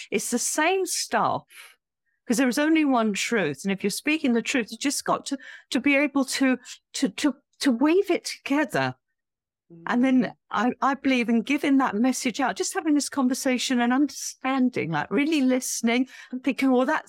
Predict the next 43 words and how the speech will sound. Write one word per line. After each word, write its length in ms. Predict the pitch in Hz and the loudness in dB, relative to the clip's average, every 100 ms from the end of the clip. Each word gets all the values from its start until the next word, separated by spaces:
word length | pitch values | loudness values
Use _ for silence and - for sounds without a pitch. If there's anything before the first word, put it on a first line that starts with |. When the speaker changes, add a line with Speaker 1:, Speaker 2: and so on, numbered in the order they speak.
| - | -6
Speaker 1:
fits 340 | - - - | -6 -6 -6
in 240 | 226 185 196 | -2 0 0
there, 280 | 202 180 175 | 2 2 2
and 100 | 220 | 2
how 140 | 254 | 2
does 200 | 226 185 | 0 0
that 260 | - - - | -2 -4 -6
fit 180 | 165 - | -6 -4
in?" 320 | 131 139 - | -4 -4 -4
It 100 | 196 | -4
suddenly, 600 | - - 262 254 240 233 226 - - _ _ _ _ _ _ - _ _ | -2 -2 0 2 2 2 -4 -14 -20 _ _ _ _ _ _ -20 _ _
it 140 | 190 - | -4 -4
suddenly 440 | - 302 339 320 | -6 -4 2 2
just 260 | - 214 247 | 2 0 2
makes 280 | 254 - | 0 -2
a 40 | 208 | -6
whole 320 | - 247 226 | 0 2 4
lot 160 | 196 - | 2 -2
of 80 | - | -6
sense, 800 | - 226 269 311 - - - - - - | -4 0 2 0 -2 -10 -12 -18 -12 -6
expands 1000 | 226 - - - 262 254 240 247 - - | -4 -2 -4 0 2 4 4 2 0 -2
the, 220 | 220 208 - - - - | 0 0 -4 -16 -14 -2
the, 220 | 226 196 - | -2 -2 -2
the, 200 | 214 208 - | 0 0 -2
the 140 | 208 | 0
language 640 | 220 240 320 302 180 - - | 2 2 2 0 -2 -2 -6
barrier, 500 | 165 147 143 127 139 | -2 0 0 0 -4
if 160 | 180 - | -6 -2
you 100 | 147 | 0
want, 460 | 139 131 220 - - - | 2 2 2 0 -6 -6
because 480 | 190 - 240 - - - - | -4 -2 -2 -2 -10 -12 -2
a 60 | 220 | 2
lo-, 220 | 247 277 | 4 2
a 100 | 185 | 0
lot 240 | 220 269 - | 2 2 0
of 100 | 196 - 180 | -4 -8 -8
the 100 | 175 | 0
words 640 | 175 208 202 131 - - | 2 2 2 -2 -4 -4
are 80 | 175 | -2
the 80 | 165 | -2
things 420 | - 190 180 175 | 0 0 2 0
that 160 | 180 190 | -2 -4
actually 580 | - - 180 165 175 | -6 -4 -2 0 0